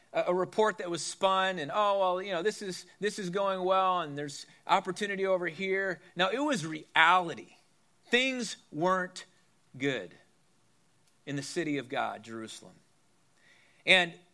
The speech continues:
the city had no way to defend itself. The walls were broken down. The temple was in disarray. And there weren't many people there to do anything about it. And it hit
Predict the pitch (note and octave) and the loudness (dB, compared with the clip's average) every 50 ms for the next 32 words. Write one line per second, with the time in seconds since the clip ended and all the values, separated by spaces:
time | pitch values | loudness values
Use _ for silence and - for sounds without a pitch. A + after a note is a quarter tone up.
0 | _ _ _ - D#3+ E3+ - - C4 B3 B3+ A#3 G#3 F#3 F3 F3+ G3 G#3+ A3 A#3 | _ _ _ -6 -6 -4 -2 -2 -2 0 2 0 0 0 2 2 2 4 4 2
1 | A#3 A3 A3 F#3+ F#3+ F3+ - G3+ F#3+ F#3+ G3+ F#3 - - G3 F#3+ G3 G3+ G3 - | 2 0 0 -2 -4 0 0 0 0 0 -4 -8 -4 -2 0 0 0 -2 -6 -10
2 | - - _ _ _ _ _ _ _ _ - D3+ D#3+ C#3+ D3+ D#3+ E3+ F#3+ G#3 G3 | -16 -20 _ _ _ _ _ _ _ _ -4 -2 -2 2 4 4 4 4 4 0
3 | - G3+ F#3+ F3+ D#3+ G3 G3 F#3+ - G3+ F3+ E3+ F3 F3 F3+ F3+ F#3 F#3 D#3+ B2 | -2 -4 -4 -2 2 2 2 2 2 -2 -2 0 2 2 2 2 0 -2 -4 -6
4 | - - - G3+ G3+ F#3+ A3 G3 F#3+ F#3+ D3 F#3+ F3+ E3+ F#3+ F3+ - G3 F3+ E3+ | -6 0 0 2 2 2 0 0 0 0 -2 -4 -4 -4 -4 -4 -2 -2 -2 0
5 | F3 E3+ E3+ F3 F#3 F#3 F3+ F3 - - - - - F3+ F#3 F3+ E3+ D3+ G3+ A#3 | 0 0 2 2 0 0 -2 -4 -8 -20 -16 -6 0 2 2 2 2 2 2 2
6 | B3+ B3+ G#3+ G3+ G#3 G#3+ G#3+ G#3+ F3+ F3+ F3+ F#3+ G3 G3+ G3+ F#3 - - - A3+ | 2 2 0 0 0 0 -2 -4 -2 0 0 0 0 -2 -6 -10 -8 -4 -4 -4
7 | A3+ - A3 G#3 F#3+ F3+ F3+ F3+ F3 F3 E3+ D3 C3 C#3+ C#3 C#3 C#3 D3 F3 G3 | 0 0 0 0 2 0 0 0 0 -2 -4 -6 -4 -4 -4 -4 -2 0 0 0
8 | A3 A#3 A3 - - F#3+ F3+ F3+ F3+ F3+ F3 F3 - - _ _ _ _ _ _ | 0 -2 -6 -6 -4 -4 -2 -2 -4 -6 -8 -12 -14 -20 _ _ _ _ _ _
9 | _ _ _ _ - C3+ A2+ - B2+ A#2+ A2 G2 - - - - - - _ _ | _ _ _ _ -16 -14 -8 -4 -2 -2 -2 -2 -6 -10 -20 -20 -20 -20 _ _
10 | _ _ _ _ _ _ _ _ _ _ _ _ _ _ _ _ _ _ _ _ | _ _ _ _ _ _ _ _ _ _ _ _ _ _ _ _ _ _ _ _
11 | _ _ _ - - F3+ G#3 C4 B3 F#3+ - - - C4+ A#3 - - | _ _ _ 0 2 2 2 2 -2 -4 -6 -2 0 0 0 0 -4